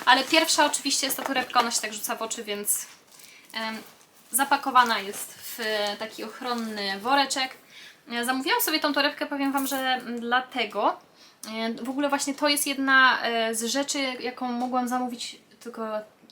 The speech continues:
tylko żebym teraz nie pomyliła. E, chyba to była, em, to była rzecz, którą mogłam zamówić za pięćdziesiąt procent. Jeśli się nie mylę, to miałam, miałam zniżkę pięćdziesiąt procent na jeden, e, mm,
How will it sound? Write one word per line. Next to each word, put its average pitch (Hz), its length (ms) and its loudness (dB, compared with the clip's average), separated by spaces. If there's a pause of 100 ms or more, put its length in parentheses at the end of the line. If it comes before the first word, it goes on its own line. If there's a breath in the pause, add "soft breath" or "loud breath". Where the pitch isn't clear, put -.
(500)
tylko 233 280 -12
żebym 220 220 -8
teraz 220 240 -2
nie 220 80 -4
pomyliła. 202 540 -4 (800 loud breath)
E, 208 180 -10
chyba 277 420 6
to 311 120 0
była, 254 600 8
em, 233 540 -4
to 269 100 -8
była 247 300 2
rzecz, 262 220 -2
którą 269 140 -2
mogłam 240 320 2
zamówić 233 400 -2
za 220 500 6
pięćdziesiąt 233 440 -4
procent. 202 640 -6 (400)
Jeśli 220 220 -12
się 220 140 -12
nie 202 80 -8
mylę, 233 180 -2
to 226 140 -4
miałam, 208 520 0
miałam 208 280 -4
zniżkę 233 340 -6
pięćdziesiąt 220 420 -8
procent 233 280 -4
na 220 100 2
jeden, 214 340 -2
e, - 40 -10
mm, 208 120 -6